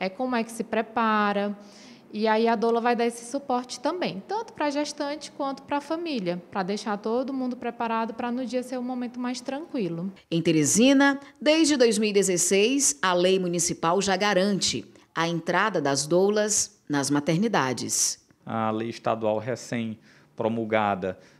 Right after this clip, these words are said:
Speaker 3: é, é para o âmbito estadual, né? Então tem uma amplitude maior pela, pela essência da legislação estadual, bem como também ela é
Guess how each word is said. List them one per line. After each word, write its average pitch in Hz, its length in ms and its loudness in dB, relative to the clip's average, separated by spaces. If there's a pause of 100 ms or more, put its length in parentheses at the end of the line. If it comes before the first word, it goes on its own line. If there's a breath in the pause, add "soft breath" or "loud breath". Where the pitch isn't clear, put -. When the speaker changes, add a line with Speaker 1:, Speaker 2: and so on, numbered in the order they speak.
(120)
Speaker 3:
é, 104 440 0
é 101 40 4
para 110 240 -2
o 110 100 0
âmbito 110 320 -4
estadual, 123 680 0
né? 139 100 -4
Então 127 220 -8
tem 120 120 -8
uma 117 120 -6
amplitude 107 640 -8
maior 131 440 -2
pela, 113 280 -4 (280)
pela 107 220 -2
essência 143 540 -2
da 123 80 0
legislação 107 540 0
estadual, 156 560 -2 (280 loud breath)
bem 196 220 -2
como 190 220 -6
também 185 400 -4
ela 208 180 0
é 208 180 -2